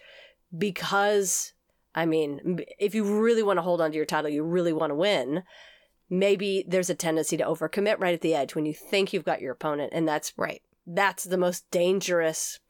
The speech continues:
Speaker 2: Right.
Speaker 1: point,
Speaker 2: It's that final
Speaker 1: perhaps.
Speaker 2: push through of, "Gotta get him out. He's
Speaker 1: Yeah.
Speaker 2: so close to the edge," and in that crazed
Speaker 1: That
Speaker 2: moment,
Speaker 1: desperation.
Speaker 2: it makes you vulnerable.
Speaker 1: Yes.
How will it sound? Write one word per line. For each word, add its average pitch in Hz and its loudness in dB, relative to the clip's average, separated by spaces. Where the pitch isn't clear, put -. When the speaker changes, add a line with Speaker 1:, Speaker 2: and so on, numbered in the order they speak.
Speaker 2:
Right. 254 2
Speaker 1:
point, - -4
Speaker 2:
It's 185 -4
that 160 -8
final 202 2
Speaker 1:
perhaps. - -4
Speaker 2:
push 214 2
through 185 2
of, 156 -2
"Gotta 226 0
get 226 -4
him 240 -10
out. 262 0
He's 185 0
Speaker 1:
Yeah. 202 4
Speaker 2:
so 151 4
close 277 -2
to 247 -8
the 269 0
edge," 254 2
and 208 0
in 185 0
that 196 2
crazed 202 4
Speaker 1:
That 208 4
Speaker 2:
moment, 214 4
Speaker 1:
desperation. 190 2
Speaker 2:
it - 0
makes - 0
you 196 0
vulnerable. 170 0
Speaker 1:
Yes. - -4